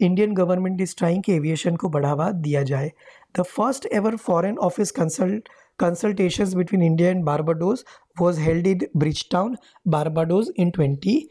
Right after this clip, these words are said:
fifteen। यूएनएससी रिफॉर्म को लेकर जो, अ, ग्रुप बना है जी फ़ोर, so Barbados supported the G four resolution on expanding the U N Security Council in two thousand and seven। The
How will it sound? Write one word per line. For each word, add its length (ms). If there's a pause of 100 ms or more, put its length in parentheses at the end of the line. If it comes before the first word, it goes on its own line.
(320)
fifteen। 320 (640)
यूएनएससी 640
रिफॉर्म 400
को 120
लेकर 360
जो, 560
अ, 320 (240)
ग्रुप 220
बना 260
है 140
जी 260
फ़ोर, 360 (380)
so 180
Barbados 640
supported 640
the 220
G 220
four 220
resolution 720 (400)
on 60
expanding 720
the 200
U 100
N 220
Security 440 (100)
Council 300
in 180
two 160
thousand 240
and 200 (500)
seven। 260 (460)
The 80